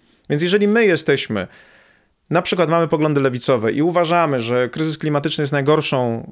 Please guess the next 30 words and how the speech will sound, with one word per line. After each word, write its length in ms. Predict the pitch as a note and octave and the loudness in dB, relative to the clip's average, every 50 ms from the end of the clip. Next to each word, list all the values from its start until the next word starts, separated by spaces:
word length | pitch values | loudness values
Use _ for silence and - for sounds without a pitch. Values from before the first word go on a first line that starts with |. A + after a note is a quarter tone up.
| - - | -16 -12
zarazą, 500 | - A2 C3+ C#3+ D3+ E3 D#3+ C#3 C3+ C3 | -4 0 2 2 4 4 2 2 0 0
jaka 240 | A2 G#2 G#2 - G#2+ | -2 -2 -2 -4 -4
nas 160 | G#2+ G#2+ G#2 | -4 -4 -4
może 180 | A2 G#2 G2+ G#2 | -6 -6 -6 -6
spotkać, 680 | - - - F2 - - - A#2 A#2 C#3+ - - - - _ _ _ _ - | -8 -8 -8 -10 -8 -6 -6 -4 -4 -4 -8 -12 -20 -20 _ _ _ _ -6
no 80 | D#3 | -2
to 120 | D#3+ - F#3 | -2 -2 -2
wtedy, 280 | - - G#3 G3 F#3+ | 2 0 2 2 2
jeżeli 200 | F#3+ F3 F#3+ F3+ | 2 2 0 0
ktoś 180 | F3 - F3+ E3 | 0 -2 -2 0
będzie 220 | F3+ F#3 E3 F3+ | 0 0 0 2
mówił, 280 | F3+ F#3 G3+ G3 F#3+ E3+ | 2 2 2 2 2 2
że 120 | D#3 D#3+ | 0 0
tak 180 | C#3+ D3 C#3 - | 0 0 0 0
jest, 160 | D#3 D3+ D3 | -2 -2 -2
to 60 | D#3 | -4
będziemy 260 | C#3 C#3 C3+ C#3 C#3+ C3+ | -4 -4 -2 -2 -2 -2
mówili, 240 | C3 B2+ B2+ B2 | -2 -2 -2 -2
że 120 | A2+ G#2+ G#2+ | -2 -2 -2
się 140 | - A2 G2+ | -2 -4 -4
zna. 360 | G2 F#2 F2 E2 - - - _ _ _ _ _ _ _ _ _ - | -4 -4 -6 -6 -8 -10 -14 _ _ _ _ _ _ _ _ _ -4
Natomiast 380 | - - - F3 F#3 F#3 F3 | -4 -2 0 0 0 0 0
jeżeli 520 | F3+ E3+ D#3+ F3+ F3 F3+ F3 E3+ E3 D#3 - - | 0 0 0 0 0 0 0 -2 -2 -4 -4 -4
jesteśmy 480 | C#3+ C#3+ - E3 - - D#3 D#3+ D3+ | -4 -2 -2 -4 -4 -4 -4 -4 -2
bardziej 280 | C#3 D3 D3 C3+ C#3+ D3 | 0 0 0 0 -2 -6
po 80 | D#3 | -4
prawej 280 | D#3 - A#3 G3+ F#3+ E3+ | 0 0 0 2 2 0
stronie 460 | - - E3 D#3+ D3+ D3+ C#3+ C3+ B2 | 2 2 2 0 2 2 0 0 0
i 260 | A2+ B2+ B2+ B2+ B2 | 0 -2 -2 -2 -2
powiemy, 560 | A#2+ - B2+ A#2+ C3+ C#3+ C#3 C#3 C3 C3 C3 | -2 -2 -2 0 0 0 0 0 0 0 -2